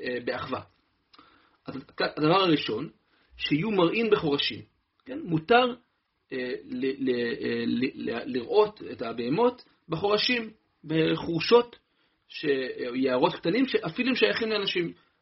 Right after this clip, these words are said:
אה, ובעל היער לא יכול להקפיד על זה. זה הדבר הראשון. ומלקטים עצים בשדותיהם,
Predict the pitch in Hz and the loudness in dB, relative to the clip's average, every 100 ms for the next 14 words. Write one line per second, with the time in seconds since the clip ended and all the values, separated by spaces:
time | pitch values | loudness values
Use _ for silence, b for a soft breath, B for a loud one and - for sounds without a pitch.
0 | - 156 156 - - 139 143 139 196 208 | -10 -8 -8 -12 -8 -4 0 4 4 6
1 | 196 233 214 202 202 165 185 175 - 165 | 6 6 6 2 0 0 -2 -2 2 4
2 | 147 123 120 _ _ 151 180 175 160 156 | 4 -2 -12 _ _ -4 0 2 2 2
3 | 151 123 117 - _ _ _ _ _ _ | 0 -4 -10 -16 _ _ _ _ _ _
4 | - B B B B 156 160 165 - - | -20 B B B B 4 6 4 -2 -2
5 | 254 226 - - 233 196 156 160 165 127 | 0 0 -2 -2 -2 -2 -2 0 0 -2